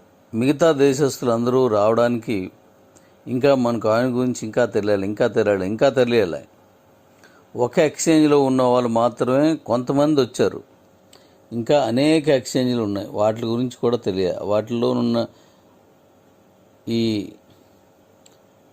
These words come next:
కస్టమర్స్ కూడా తెలియాలి, మనలో ఉన్న వాళ్ళకి తెలియాలి,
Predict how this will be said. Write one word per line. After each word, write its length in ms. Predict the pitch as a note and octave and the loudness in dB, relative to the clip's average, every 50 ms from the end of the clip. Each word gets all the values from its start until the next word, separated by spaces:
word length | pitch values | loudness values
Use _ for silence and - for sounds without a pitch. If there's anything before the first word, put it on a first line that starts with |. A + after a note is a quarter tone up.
| - | -4
కస్టమర్స్ 500 | A#2+ B2 B2+ - - D3+ D#3 D#3 D3 - - B2 - | -2 -2 -2 0 0 2 2 2 2 0 -4 -4 -2
కూడా 180 | C3 B2 B2+ B2 - | -2 -2 -2 -2 -4
తెలియాలి, 420 | A#2 G2 G2 F#2 E2 D2 C2 A1+ - _ _ _ _ _ _ _ _ _ _ _ _ _ _ _ _ _ _ _ _ _ _ _ _ _ _ _ _ _ _ _ _ _ _ _ - _ _ _ _ _ _ _ _ _ _ _ _ _ _ - A2 G#2+ | -4 -2 -2 -4 -6 -6 -10 -14 -20 _ _ _ _ _ _ _ _ _ _ _ _ _ _ _ _ _ _ _ _ _ _ _ _ _ _ _ _ _ _ _ _ _ _ _ -20 _ _ _ _ _ _ _ _ _ _ _ _ _ _ -8 -4 -2
మనలో 300 | A2+ B2 C#3 D#3 D#3 E3+ E3 D#3 | 0 2 2 4 4 4 4 2
ఉన్న 100 | D3+ D3 C#3+ | 2 2 2
వాళ్ళకి 280 | C#3 C#3 C3 C3 C#3 D3 A#2+ | 2 0 0 -2 -4 -4 -2
తెలియాలి, 460 | - G#2 F2+ F2 E2 D#2+ - - - | -4 -4 -4 -6 -10 -10 -12 -14 -18